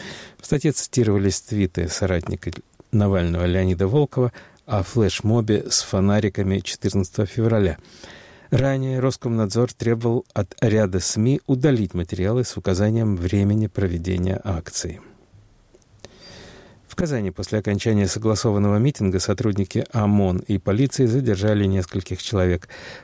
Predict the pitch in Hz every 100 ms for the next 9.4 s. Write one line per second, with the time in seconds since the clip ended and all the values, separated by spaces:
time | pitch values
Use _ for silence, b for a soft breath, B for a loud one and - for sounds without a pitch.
0 | - 110 101 104 110 107 107 104 - 107
1 | 98 95 95 98 95 92 - 139 147 117
2 | - 104 98 95 110 113 117 117 - 98
3 | 95 98 95 95 98 101 113 - 95 -
4 | _ B B B B B B 135 139 -
5 | 135 135 - 107 104 107 101 101 - 104
6 | - 101 123 113 101 92 92 92 98 95
7 | 135 131 131 b b b b 127 127 123
8 | 113 120 139 127 113 107 95 - 98 92
9 | 104 113 117 113